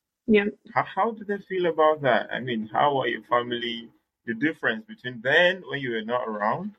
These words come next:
Speaker 2: and now that you're around with them, right? How do they
Speaker 1: Um,
Speaker 2: feel about that?
Speaker 1: I think we all love it. So my siblings are also all military. So
Speaker 2: Wow.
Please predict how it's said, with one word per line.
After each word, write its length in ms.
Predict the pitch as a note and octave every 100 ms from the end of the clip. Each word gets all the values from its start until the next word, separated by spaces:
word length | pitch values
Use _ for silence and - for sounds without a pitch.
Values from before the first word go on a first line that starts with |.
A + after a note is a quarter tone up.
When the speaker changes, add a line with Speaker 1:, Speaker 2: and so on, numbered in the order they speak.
| _
Speaker 2:
and 240 | - A2+ A2
now 600 | A#2 B2+ G#2+ G#2 A#2+ - _ _ _
that 140 | G2 G2 _ _ _ _
you're 200 | - G#2
around 360 | G3+ D3+ G3 F3+
with 140 | F3+
them, 280 | F#3 F3 G#2 - _
right? 280 | - C3+ D#3+ - - _ _ _ _ _ _
How 120 | A#3
do 100 | G#3+
they 60 | A#3+
Speaker 1:
Um, 180 | C4 C4+
Speaker 2:
feel 200 | D4 A3+
about 240 | G3+ G3+
that? 160 | G3 - _ _ _ _ _ _ _ _ _ _ -
Speaker 1:
I 100 | C4
think 240 | F4+ -
we 100 | A4+
all 200 | C4+ B3
love 240 | G#3 E3 F#3
it. 320 | A#3 C4+ - -
So 600 | - - A3 G#3 G#3 G3+ _
my 160 | G#3 A3
siblings 580 | A3+ C4+ A#3+ A#3+ G#3 G3+
are 100 | F3+
also 220 | F#3 -
all 200 | - F3+
military. 720 | F3+ E3+ F3 - F3+ F3+ G3 _ _ _ _ _ _ _
So 840 | - - G3+ F#3+ F#3 F3+ F3+ D#3+ -
Speaker 2:
Wow. 260 | F#2 -